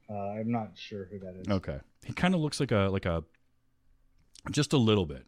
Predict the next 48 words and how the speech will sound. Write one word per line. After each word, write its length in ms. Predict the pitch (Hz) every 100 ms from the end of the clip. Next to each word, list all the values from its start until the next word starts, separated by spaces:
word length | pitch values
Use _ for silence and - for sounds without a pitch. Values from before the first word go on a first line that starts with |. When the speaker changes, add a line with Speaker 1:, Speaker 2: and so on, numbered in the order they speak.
| -
Speaker 2:
And 540 | 98 95 92 92 90
I, 140 | - 95
at 260 | 92 98 -
first 260 | 120 110
I 60 | 90
thought 200 | 101 98
that's 180 | 85 -
who 100 | 80
it 80 |
was. 460 | - 92 67 69 - _ _ _ _ _ _
Um, 420 | - 73 64 67 - _ _
and 120 | 110
then 200 | 123 120
the 120 | 107
other 160 | 113 110
guy, 140 | 98
Mister 240 | 95 101 98
Frying 260 | 101 92
Pan 160 | 87 90
Speaker 1:
Well, 120 | 139
Speaker 2:
Dad. 160 | 87 90
Speaker 1:
I, 60 | 170
I 220 | 190 156
watch, 460 | 160 160 127 - -
uh, 280 | 127 117 104
nine 320 | 104 123 127
one 220 | 117 110
one, 420 | 110 117 123 123 117
the 400 | 113 107 104 101 -
T 140 | -
V 100 | 117 110
show 220 | - 113
on 120 | 107
Fox. 600 | - 120 127 127 - - - -
Speaker 2:
Oh, 180 | 123 113
okay. 160 | 117
Speaker 1:
And 180 | 120 110
he, 340 | 101 123 117 113 _
he's 320 | 139 135 120 - -
a 80 | 113
father 340 | - 139 127
figure, 540 | 113 - 104 107 101 98 _ _
a 80 | 117
gay 200 | 104 127
father 320 | 123 123 117
figure 360 | 110 120 107 107
on, 140 | 104 101 _ _ -
on, 360 | 107 104 101